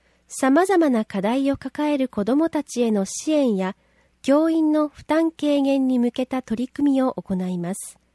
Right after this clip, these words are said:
小学校へのスクールカウンセラーの配置を三十校から七十七校へ拡充し、中学校へのスクールソーシャルワーカーの派遣も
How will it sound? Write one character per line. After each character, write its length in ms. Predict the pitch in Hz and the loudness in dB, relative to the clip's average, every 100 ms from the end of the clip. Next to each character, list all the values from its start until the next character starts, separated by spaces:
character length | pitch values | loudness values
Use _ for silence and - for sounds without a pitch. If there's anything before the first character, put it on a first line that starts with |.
| _ _ _ _ _ _ _ _ _ _ - | _ _ _ _ _ _ _ _ _ _ -14
小 360 | - 320 359 | -2 2 2
学 180 | 370 370 _ | 2 -2 _
校 220 | 269 247 | -2 0
へ 100 | 214 | 2
の 240 | 185 180 - | 0 -2 -6
ス 160 | - - | -16 -4
ク 120 | 339 | 0
ー 140 | 349 339 | 2 2
ル 140 | 330 | -2
カ 200 | - 320 | -2 0
ウ 80 | 359 | 0
ン 60 | |
セ 180 | 339 277 | 0 -2
ラ 160 | 214 190 | -2 -2
ー 40 | |
の 120 | 165 | -2
配 280 | 180 214 226 | -2 -2 -4
置 220 | - 202 202 | -6 -2 -2
を 160 | 208 _ _ _ - | -2 _ _ _ -12
三 360 | - 285 311 | -2 2 2
十 160 | 302 320 | 2 -4
校 320 | - 254 240 | -4 -4 -4
か 160 | - 202 | -4 -6
ら 200 | 190 - _ _ - | -6 -8 _ _ -2
七 320 | 214 285 339 | 2 2 0
十 240 | - 277 | 2 2
七 300 | 233 233 330 | 4 2 0
校 260 | - 285 262 | -2 -2 0
へ 80 | 269 | -2
拡 320 | 208 - 240 | -6 -4 -4
充 240 | 226 226 | -2 -2
し、 380 | - - 196 - _ _ _ _ _ _ _ _ _ _ _ _ _ _ _ _ - | -4 -4 -4 -4 _ _ _ _ _ _ _ _ _ _ _ _ _ _ _ _ -8
中 300 | - 330 339 | 0 2 4
学 160 | 370 - | 0 -2
校 240 | - 254 240 | 0 2 2
へ 100 | 202 | 2
の 220 | 196 185 - | 0 -2 -8
ス 160 | - | -10
ク 80 | - | -2
ー 160 | 320 320 | 0 2
ル 140 | 320 | 0
ソ 220 | - 302 320 | 2 2 2
ー 40 | |
シ 140 | - | 2
ャ 20 | 330 | 0
ル 160 | 320 | 2
ワ 140 | 330 330 | 0 -2
ー 80 | |
カ 140 | - 240 | -2 -2
ー 20 | |
の 160 | 208 202 | 0 -2
派 160 | 202 | -4
遣 300 | - 233 226 | -4 -2 0
も 200 | 226 226 | 0 -2